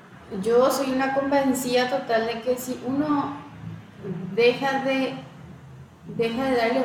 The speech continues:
vuelta a la conversación en su cabeza, uno se vuelve atento a lo que necesita para poder construir lo que está deseando, lo que está queriendo.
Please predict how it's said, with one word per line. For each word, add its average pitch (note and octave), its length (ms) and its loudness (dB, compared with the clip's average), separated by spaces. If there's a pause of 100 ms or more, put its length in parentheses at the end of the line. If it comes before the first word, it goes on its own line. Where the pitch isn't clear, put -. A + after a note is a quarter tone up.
(100)
vuelta A3+ 240 2
a A#3+ 40 4
la A#3+ 140 0
conversación C4 540 -2
en B3 100 0
su - 160 -6
cabeza, A#3 680 0 (2250)
uno B3 300 4
se B3+ 180 0
vuelve A#3+ 360 0 (120)
atento B3 840 0 (680)
a A#3 80 2
lo B3 220 2
que B3+ 120 -2
necesita B3+ 1300 -4 (1900)
para A#3+ 420 4
poder A3 1160 2 (2000)
construir A#3+ 680 2
lo B3 140 4
que C4 260 2
está A3+ 320 2
deseando, A3 460 0
lo A3 140 0
que A3+ 60 -8
está G#3+ 200 -2
queriendo. G#3 540 0